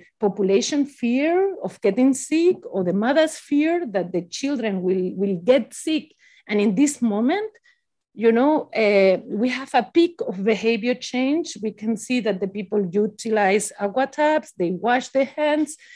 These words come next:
but then when the emergency finish, we see, like, what Katy was demonstrating with Tom yesterday, why after two weeks the people are not using aqua taps? Why after two weeks the people have no soap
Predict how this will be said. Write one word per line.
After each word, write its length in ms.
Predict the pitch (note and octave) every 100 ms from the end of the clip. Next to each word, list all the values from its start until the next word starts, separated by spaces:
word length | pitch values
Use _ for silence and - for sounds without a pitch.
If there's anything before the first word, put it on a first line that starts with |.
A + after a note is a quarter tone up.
| -
but 120 | G3+ G3
then 260 | B3 A#3
when 420 | G#3 D4 D#4 D4
the 80 | G#3+
emergency 840 | G3+ G3+ F#3+ G3 G3 - G#3 G3 _ _ _
finish, 640 | - C4+ G#3+ C#3+ - - _ _ -
we 180 | G3+
see, 380 | G#3+ - A#3+ A#3
like, 460 | A3 F#3+ F#3 F3+ - _ -
what 300 | F#3 F#3 F3+
Katy 500 | - B3 - A#3 A3+
was 220 | G3 G#3
demonstrating 680 | A3 G#3 G#3 A3+ G#3 F#3+ F#3+
with 220 | F3+ F#3
Tom 240 | - E4 E4
yesterday, 720 | A3 F3+ - C#3+ D#3 D3 - _ -
why 400 | G3+ A#3+ D4 C#4
after 320 | G#3+ - G3
two 240 | G3 D4+
weeks 480 | C4+ B3+ G#3+ - - -
the 100 | F3+
people 320 | G3 F3+ F3+
are 60 |
not 260 | F3 F#3 F3
using 500 | B3 D4+ A#3+ F#3 C#3 _
aqua 300 | G3+ F3+ E3
taps? 340 | - D#3+ - -
Why 220 | G#3+ A3
after 300 | G#3 - F#3 F3+
two 160 | - C#4+
weeks 400 | B3 A#3+ - - - _ _
the 200 | F#3+ G3+
people 480 | F#3+ A3 A3 F#3+ - _ _
have 300 | - G#3+ G#3+ G#3
no 260 | C4+ D4+
soap 480 | C#4+ - G#3 E3